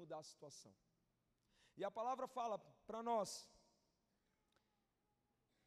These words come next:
e aí a gente vai agora entrar exatamente no texto. Lucas, capítulo sete também, porém, a gente vai a partir do verso onze. Lucas sete, onze é o texto dessa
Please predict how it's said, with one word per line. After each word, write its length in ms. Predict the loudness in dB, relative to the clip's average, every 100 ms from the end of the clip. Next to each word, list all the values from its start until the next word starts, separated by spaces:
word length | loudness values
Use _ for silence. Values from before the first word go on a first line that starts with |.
| -8
e 60 | -2
aí 100 | 0
a 80 | 0
gente 120 | -2 0
vai 80 |
agora 240 | 2 2 0
entrar 200 | -2 -2 -2
exatamente 640 | -4 -4 -4 -4 -6 -8 -10
no 60 | -10 -6
texto. 300 | -8 -8 -20 _ _ _ _ -6 2
Lucas, 340 | 2 4 0 0 -6 -10 -18 _ _ _ _ -14
capítulo 400 | -10 -8 -4 -2 -2 0
sete 220 | 0 0 0
também, 280 | 2 2 0 -4 -16 -20 _ _ 6
porém, 300 | 8 8 6 0 -8 -8 -6
a 20 |
gente 140 | -4 -2
vai 80 | 0
a 40 | 0
partir 200 | -2 -6 -8
do 40 | -6
verso 220 | -6 -8 -14 _ _ -2 0
onze. 260 | 0 -4 -12 -20 _ _ _ _ _ 0
Lucas 260 | 0 2 0 2
sete, 260 | -4 -2 0
onze 360 | 2 0 -4 -16 -20 _ _ _ _ _ -4
é 80 | -2
o 80 | 0
texto 320 | 0 0 -2
dessa 240 | -6 -4